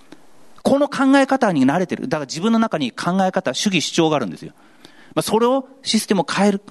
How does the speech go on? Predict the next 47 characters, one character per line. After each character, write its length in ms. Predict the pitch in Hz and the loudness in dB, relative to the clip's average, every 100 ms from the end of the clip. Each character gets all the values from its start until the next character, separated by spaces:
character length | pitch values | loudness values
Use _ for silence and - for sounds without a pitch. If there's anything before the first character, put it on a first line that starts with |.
| - | -2
ね。 180 | 151 143 - - - - - - - | 0 0 -6 -20 -20 -20 -20 -20 -6
あ 100 | 139 | -2
の 100 | 143 | 0
方 240 | 143 151 | 0 0
は 60 | 151 | 0
栄 320 | - - 175 | -2 -2 0
え、 120 | 190 - | -2 -6
私 300 | - - - | -12 -8 -2
は 60 | 139 | 0
衰 280 | 135 143 147 | 0 -2 -8
え 20 | |
る。 80 | - _ - - - | -10 _ -20 -20 -12
イ 100 | 131 | -4
エ 60 | 156 | -2
ス 40 | |
様 200 | - 165 | 0 0
は 40 | 175 | 0
栄 260 | 175 180 202 | 2 2 0
え、 80 | - _ - | -2 _ -4
自 140 | 139 | 0
我 80 | 143 | 2
は 160 | 156 143 | 2 0
衰 200 | 165 170 | 2 0
え 40 | |
る。 100 | 143 _ _ _ _ _ - - - - - | 0 _ _ _ _ _ -20 -20 -20 -6 -2
一 120 | - | 0
緒 40 | |
に 100 | 139 | 0
し 80 | 131 | 0
ま 100 | 165 | -2
し 80 | - | -2
ょ 60 | |
う。 40 | - _ | -8 _
主 180 | - 294 | 0 2
は 120 | 269 220 | 2 0
栄 240 | 185 185 | -2 -2
え、 160 | 107 - _ _ _ _ - - - - - - - - - - - | -2 -8 _ _ _ _ -20 -20 -20 -18 -16 -14 -14 -14 -14 -6 -2
自 120 | 214 | 0
我 80 | 214 | 0
は 180 | 190 | 0
衰 220 | 170 160 143 | 0 0 0
え 60 | |
る。 120 | 98 - - - - - - 202 - - - - - | -2 -10 -20 -20 -20 -20 -14 -10 -6 -6 -6 -8 -4
主 160 | - 302 | 0 2
は 100 | 285 | 2
栄 340 | 254 247 208 | 0 0 0
え、 160 | 226 | 0